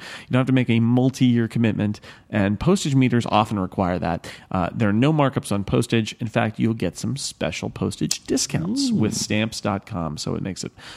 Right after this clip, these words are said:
Speaker 1: a real no-brainer. I've, uh, mailed things with stamps dot com. I've mailed letters. I've mailed, uh, packages. I,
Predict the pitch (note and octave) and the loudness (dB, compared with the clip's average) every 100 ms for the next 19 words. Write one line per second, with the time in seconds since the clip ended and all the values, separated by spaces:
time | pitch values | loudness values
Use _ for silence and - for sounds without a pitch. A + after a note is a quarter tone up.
0 | - G2+ G#2 G#2 G2 F#2+ G#2+ G#2+ G2 G2+ | -8 -2 2 2 2 2 0 2 0 0
1 | G2+ - G2 F2+ F2+ G#2 G#2+ - A2 G#2 | -4 -8 -4 -2 0 0 0 -2 -2 -2
2 | G#2+ - G#2+ G2+ - G2+ - A2 A2 G#2+ | -4 -4 -4 -2 -2 -4 -2 -2 0 0
3 | G#2 - - G2 G2 F2 F#2+ C#3+ D3+ D3 | -4 -10 -8 -4 -2 -2 -2 -2 -2 -4
4 | - G2 G2 F2+ F#2 F2 - C#3 C#3+ C#3 | -6 -6 -4 -4 -6 -10 -10 -8 -4 0
5 | D3 D3+ - - - - G2 F#2+ G2 | 0 -2 -8 -14 -20 -8 -4 0 -2